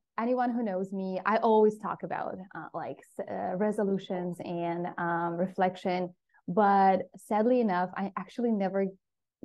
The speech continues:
sit down and do that because I usually put it off till the thirty-first of December, which is such a big mistake. <laughs> Um, yeah, many things get in the way and it's so hard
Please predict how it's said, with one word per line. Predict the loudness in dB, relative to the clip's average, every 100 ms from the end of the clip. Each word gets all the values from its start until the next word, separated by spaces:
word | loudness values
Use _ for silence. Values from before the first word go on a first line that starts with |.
| -16
sit | -2 -2 -2
down | -4 -4
and | -6 -2
do | -2
that | 0 -2 -4 _ _ -2
because | 0 4 4
I |
usually | 6 8 8 6
put | 6
it | 6
off | 6 2 0
till | -2
the | -2 -10 -4
thirty-first | -2 -2 -2 -4 -2
of | -4
December, | -4 -4 -4 2 4 4 0 _
which | -4 -2 2
is | 0 0
such | -2 -2
a | 0
big | -2 -2
mistake. | -4 -4 -2 -2 -4 -14 -16 -8 0
<laughs> | 2 2 0 -6 -6 -4 -4 -2
Um, | 4 6 8 6 4 4
yeah, | 6 6 4 0 -2
many | 0 2 0
things | -2 -2 -4
get | -2 -2
in | -2
the | -2
way | -2 -2 -2 -4
and | -6 -8
it's | -6
so | -4
hard | -2 -4